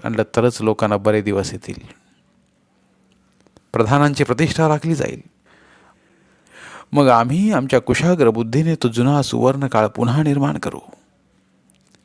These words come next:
हवं हवंसं वाटणारे हे स्वप्न ते पुन्हा पुन्हा पाहत, पण सध्या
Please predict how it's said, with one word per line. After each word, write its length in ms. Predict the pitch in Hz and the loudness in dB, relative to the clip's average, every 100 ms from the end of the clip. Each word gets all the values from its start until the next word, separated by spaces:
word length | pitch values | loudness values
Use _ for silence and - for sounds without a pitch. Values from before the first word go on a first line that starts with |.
| _ _ _ _ _ _ _ _ _ _ _ - | _ _ _ _ _ _ _ _ _ _ _ -8
हवं 360 | - 120 120 107 | 0 4 4 2
हवंसं 400 | 113 120 110 117 | 2 0 0 -2
वाटणारे 420 | 110 - 117 110 | -2 0 0 0
हे 180 | 98 107 | -2 -4
स्वप्न 400 | - 117 - 110 | -4 -4 -4 -4
ते 80 | 107 | -4
पुन्हा 380 | - 107 95 107 | -4 -4 -4 -4
पुन्हा 340 | - - 101 | -6 -8 -6
पाहत, 440 | 92 - - - - _ _ _ _ _ _ _ - - - | -6 -6 -6 -12 -16 _ _ _ _ _ _ _ -20 -20 -2
पण 100 | 117 | -2
सध्या 440 | 98 127 113 131 | 2 0 2 0